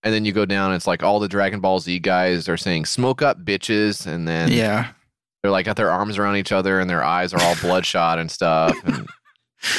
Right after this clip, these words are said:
Speaker 2: The airbrush, uh, t-shirt stand is where you
Speaker 1: But,
Speaker 2: are.
Speaker 1: well, yeah, but it's not even airbrush. It's, like, screen printed. So it's like they're, I think they really are, like, trying to go back and copy some of the magic of, like, Black Bart Simpson and stuff like that,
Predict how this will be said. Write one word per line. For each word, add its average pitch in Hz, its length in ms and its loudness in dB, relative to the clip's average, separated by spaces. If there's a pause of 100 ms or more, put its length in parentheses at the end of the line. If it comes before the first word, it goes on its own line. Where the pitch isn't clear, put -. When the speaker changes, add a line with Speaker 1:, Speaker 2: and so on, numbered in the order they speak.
(240)
Speaker 2:
The 139 80 2
airbrush, 156 640 2 (760)
uh, 120 220 2
t-shirt 143 460 -2
stand - 440 -6
is 101 60 -4
where - 160 0
you - 60 0
Speaker 1:
But, - 120 -2
Speaker 2:
are. 117 140 -12 (240)
Speaker 1:
well, 170 160 2
yeah, 190 240 2
but 165 100 -2
it's 165 120 -2
not 190 120 2
even 165 160 0
airbrush. 139 220 2
It's, - 100 -2
like, 123 140 -2
screen 143 320 -4
printed. 139 260 0
So 131 140 2
it's - 100 -4
like 131 180 0
they're, 127 320 2
I 120 120 0
think 180 180 -4
they 190 140 2
really 143 260 2
are, 127 140 4
like, 113 160 0
trying 123 220 -4
to 120 40 -2
go 113 120 2
back 107 220 2
and 92 160 -12
copy 98 680 -2 (420)
some 143 120 -2
of 127 120 2
the 110 60 0
magic 101 460 -2
of, 90 160 -4
like, 90 240 0
Black 92 340 0
Bart 90 280 -4
Simpson 87 440 -6
and 78 120 -6
stuff 92 240 -2
like 76 140 0
that, 80 340 0